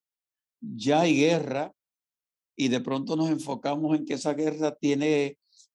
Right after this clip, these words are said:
consecuencias en la gasolina que consumimos y de pronto nos vamos olvidando día a día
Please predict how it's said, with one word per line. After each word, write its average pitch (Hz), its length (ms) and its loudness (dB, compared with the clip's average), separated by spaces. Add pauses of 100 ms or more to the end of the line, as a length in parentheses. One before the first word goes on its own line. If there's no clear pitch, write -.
(140)
consecuencias 143 800 2
en 143 80 2
la 135 80 2
gasolina 135 560 -2
que 185 120 -10
consumimos 160 1160 0
y 127 80 2
de 127 100 2
pronto 185 640 2
nos 120 260 2
vamos 143 440 2
olvidando 156 880 0
día 170 600 -2
a 147 180 -8
día 143 500 0